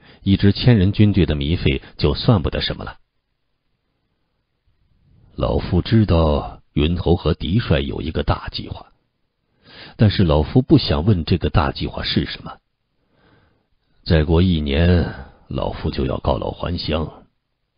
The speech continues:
眼不见为净啊。老夫只求云侯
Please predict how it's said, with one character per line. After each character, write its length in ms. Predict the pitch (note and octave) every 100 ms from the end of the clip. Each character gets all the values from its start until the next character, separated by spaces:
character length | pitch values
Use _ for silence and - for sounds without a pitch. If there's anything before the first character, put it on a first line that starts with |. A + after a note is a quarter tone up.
| _
眼 220 | - - -
不 100 | D3
见 220 | - C2+
为 180 | A1+ F#2
净 300 | A2 G2 -
啊。 260 | - - _ _ _ _ _ _ _ _ _ _ _ _ _ _
老 280 | - D#2+ F2+
夫 300 | F2 G#2 G2
只 220 | F#2+ F#2
求 200 | E2 F#2+
云 280 | F#2 D#2 F#2+
侯 600 | F#2 D2+ D#2+ E2+ D2 -